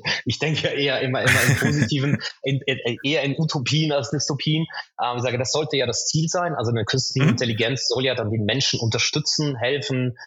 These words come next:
Speaker 1: weiterentwickeln, wie auch immer. Na, also in die Richtung, in die Richtung muss es, muss es gehen. Ähm, aber diese Entwicklung ist meiner Meinung nach nicht durchdacht genug.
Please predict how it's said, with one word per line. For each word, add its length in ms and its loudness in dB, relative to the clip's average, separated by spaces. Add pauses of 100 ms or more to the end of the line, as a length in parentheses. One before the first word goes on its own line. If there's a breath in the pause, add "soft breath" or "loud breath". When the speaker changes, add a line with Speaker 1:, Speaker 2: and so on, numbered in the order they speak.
(140)
Speaker 1:
weiterentwickeln, 840 0
wie 120 2
auch 120 -2
immer. 400 -2
Na, 120 0
also 160 0
in 100 -2
die 120 2
Richtung, 520 -2
in 100 2
die 120 2
Richtung 280 -2
muss 180 0
es, 260 -2
muss 340 2
es 140 -2
gehen. 320 0 (360 loud breath)
Ähm, 220 -2
aber 220 -2
diese 260 2
Entwicklung 580 0
ist 460 -2
meiner 420 0
Meinung 320 0
nach 240 -2
nicht 380 -4
durchdacht 760 -2
genug. 480 -2